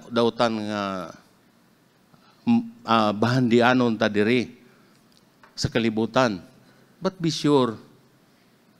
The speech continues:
naapod tay sulod ang atong account dito sa langit. Dato ka diri, pobre ka sa langit. Eh, naay problema.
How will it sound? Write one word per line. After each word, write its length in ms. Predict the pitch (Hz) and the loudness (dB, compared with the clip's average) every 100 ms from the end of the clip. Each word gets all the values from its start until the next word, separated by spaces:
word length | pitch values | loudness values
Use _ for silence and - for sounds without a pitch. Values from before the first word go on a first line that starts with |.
| _ _ _ _ _ _ _ _ _ _ _ _ _ | _ _ _ _ _ _ _ _ _ _ _ _ _
naapod 640 | 127 135 147 143 139 139 123 | 0 2 2 -2 -2 -2 -2
tay 400 | 117 117 113 113 - _ _ | -2 -2 -4 -10 -20 _ _
sulod 560 | - 143 127 120 95 - | 0 2 4 2 -2 -10
ang 160 | 120 | -8
atong 320 | 120 - 113 | -8 -8 -10
account 480 | 110 107 107 104 95 | -10 -8 -6 -4 -6
dito 240 | 87 87 92 | -8 -10 -10
sa 160 | 92 | -8
langit. 320 | 90 92 82 - _ _ _ _ _ _ - - - - 1077 - - - - - - - - - | -8 -8 -10 -16 _ _ _ _ _ _ -20 -20 -20 -20 -20 -20 -20 -20 -20 -20 -20 -20 -20 -2
Dato 400 | 139 185 - 202 | 2 2 2 0
ka 80 | 196 | 2
diri, 480 | 180 185 196 190 - - - - | 2 2 2 0 -2 -12 -12 -2
pobre 320 | 180 160 170 | -2 0 -2
ka 80 | 170 | 0
sa 160 | 165 170 | -2 0
langit. 320 | 165 160 135 - - _ _ _ | 2 0 -2 -6 -20 _ _ _
Eh, 400 | - 156 165 156 - - _ _ _ _ - | -6 -4 -4 -8 -14 -20 _ _ _ _ -8
naay 240 | 175 233 | -6 -6
problema. 600 | 143 127 143 247 131 104 | -6 -6 -4 -2 -2 -6